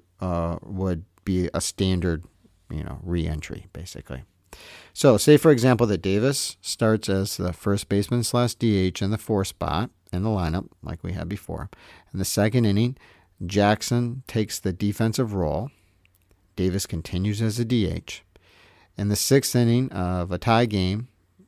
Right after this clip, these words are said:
Davis gets a double. The coach decides to have the speedier Jackson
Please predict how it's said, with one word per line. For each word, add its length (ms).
Davis 360
gets 220
a 20
double. 380
The 100
coach 360
decides 880
to 80
have 380
the 80
speedier 680
Jackson 720